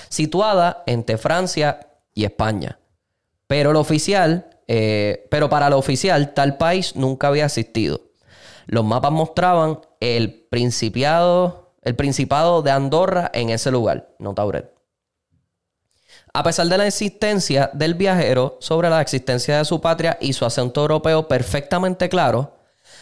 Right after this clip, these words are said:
los oficiales no encontraron ninguna referencia a Tauret. Las tensiones aumentaron cuando revisaron sus documentos personales, cheques bancarios, tarjetas de conducir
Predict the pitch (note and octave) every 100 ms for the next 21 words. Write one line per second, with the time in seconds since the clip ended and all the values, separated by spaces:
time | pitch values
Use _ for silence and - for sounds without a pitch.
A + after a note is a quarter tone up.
0 | _ D#3+ E3 F3 F3 F#3+ G#3 F#3+ F3 F3
1 | F3 F#3 F#3 F3+ D3+ B2 C3 D3 D3+ E3
2 | D#3 D#3+ D#3 B2+ - A#2 A2 G2+ A2 -
3 | - _ _ _ _ _ - - _ -
4 | - B2 A#2 B2+ C3+ E3 E3+ F3 E3+ G3
5 | F#3+ D#3 D#3+ - - B2+ B2 B2 A#2+ A#2
6 | A#2 A2 A2 C3 D#3 D#3+ C#3 A#2 A#2+ A#2
7 | B2+ C#3+ E3 - A#2 A2 G#2+ A2+ G2+ D#2
8 | - _ _ _ _ - C3+ D#3 C#3+ E3
9 | D#3 D3+ C3+ C3 C3+ - - G#2+ A2 C3
10 | C#3+ C#3 D3+ D3+ D3 E3+ C#3+ D3